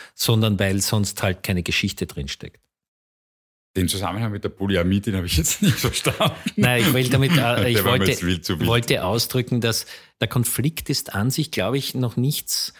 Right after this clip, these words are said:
Speaker 1: Negatives. Der Konflikt, den könntest du auch Dialog
Speaker 2: Überhaupt nicht.
Speaker 1: nennen. Und
Speaker 2: Da bin ich ja dafür.
Speaker 1: wir verwenden ihn dramaturgisch eben auch als etwas, das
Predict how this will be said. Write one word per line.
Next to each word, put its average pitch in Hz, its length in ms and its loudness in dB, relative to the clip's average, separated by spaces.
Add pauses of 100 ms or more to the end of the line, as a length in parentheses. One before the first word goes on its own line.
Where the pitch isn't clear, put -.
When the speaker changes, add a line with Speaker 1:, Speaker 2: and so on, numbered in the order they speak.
(220)
Speaker 1:
Negatives. 104 720 -2
Der - 80 -6
Konflikt, 120 480 -4
den 117 140 -2
könntest 113 360 -4
du 120 60 0
auch 110 80 -4
Dialog 123 220 0
Speaker 2:
Überhaupt 139 240 0
nicht. 95 100 2
Speaker 1:
nennen. 87 300 -2
Und 98 200 -4 (120)
Speaker 2:
Da 98 60 -2
bin 120 180 0
ich 147 60 4
ja 143 60 2
dafür. 147 480 0
Speaker 1:
wir 131 280 2
verwenden 131 460 0
ihn 131 100 0
dramaturgisch 127 680 0
eben 123 200 0
auch 110 200 0
als 123 160 -2
etwas, 127 460 -2
das - 380 -2